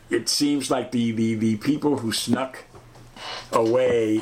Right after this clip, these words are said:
as they, a lot of them do in this book, because they're about to get lynched for stuff they're doing, uh, they finally get up north and everything.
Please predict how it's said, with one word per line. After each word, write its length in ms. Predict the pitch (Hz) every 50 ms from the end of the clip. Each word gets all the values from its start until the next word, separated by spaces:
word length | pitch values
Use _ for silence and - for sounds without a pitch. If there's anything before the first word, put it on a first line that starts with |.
| - 92
as 180 | 95 98 90 90
they, 220 | 110 107 104 104
a 100 | - -
lot 220 | 107 107 107 113 113
of 60 | 113
them 100 | 101 104
do 160 | 98 107 104 107
in 80 | 101 98
this 160 | 98 92 -
book, 280 | - 107 110 107 101 - - - - - - - - - - - -
because 300 | 113 110 - 120 113 110
they're 140 | 113 107 104
about 280 | 104 110 113 120 -
to 80 | - 104
get 280 | 101 101 98 - - 104
lynched 380 | 113 127 123 113 107 - -
for 160 | - - 104
stuff 340 | 98 - - 113 104 - -
they're 120 | 113 104 95
doing, 500 | 104 120 135 139 131 113 104 101 95 - - - - - - - - - - -
uh, 220 | 107 101 101 98
they 260 | 95 104 101 101 98 95
finally 360 | - 113 113 113 113 110 107
get 180 | 104 113 110
up 100 | 107 107
north 320 | 104 117 117 120 127 123 120
and 100 | 107 107
everything. 640 | 107 101 95 101 98 90 101 101 101 98 95 87